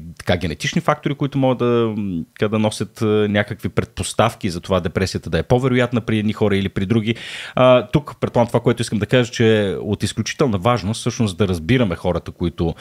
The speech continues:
а, страдат от това наистина тежко заболяване и че да му се не види, не е, не е просто, нали, мързал или пък, а, нали, човек просто да е тъжен и бе, бе, усмихни се, бе, или нещо такова. Нещата са далеч по-сложни и са далеч по-сложни и що се отнася до генезиса на това заболяване.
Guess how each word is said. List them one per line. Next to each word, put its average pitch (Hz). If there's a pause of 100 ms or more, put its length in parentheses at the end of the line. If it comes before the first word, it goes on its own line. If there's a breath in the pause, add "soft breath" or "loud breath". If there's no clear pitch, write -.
(440 loud breath)
а, 87 (220)
страдат 110
от 101
това 110
наистина 95
тежко -
заболяване 90
и 117
че 101
да 98
му 98
се -
не 92
види, 87
не 95
е, 80
не 95
е 87
просто, 82 (180)
нали, 78 (100)
мързал 80
или 82
пък, -
а, 82
нали, 82
човек 82
просто -
да 80
е 78
тъжен 87
и 80
бе, 76
бе, 76
усмихни 87
се, -
бе, 80
или 78
нещо 87
такова. 175
Нещата 165
са 156
далеч 143
по-сложни 151
и 185
са -
далеч 165
по-сложни 175
и 156
що 143
се 143
отнася 131
до 101
генезиса 101
на 95
това 107
заболяване. 139